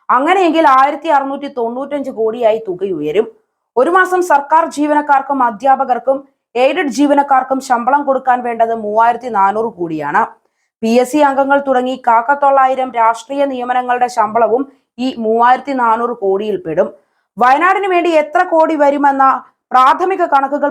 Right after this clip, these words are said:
പോലും മുഖ്യമന്ത്രി തയ്യാറാക്കിയിട്ടില്ല. ഇതുവരെ വയനാടിന്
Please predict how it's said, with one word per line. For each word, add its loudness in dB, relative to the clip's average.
പോലും -2
മുഖ്യമന്ത്രി -4
തയ്യാറാക്കിയിട്ടില്ല. 0
ഇതുവരെ 2
വയനാടിന് 2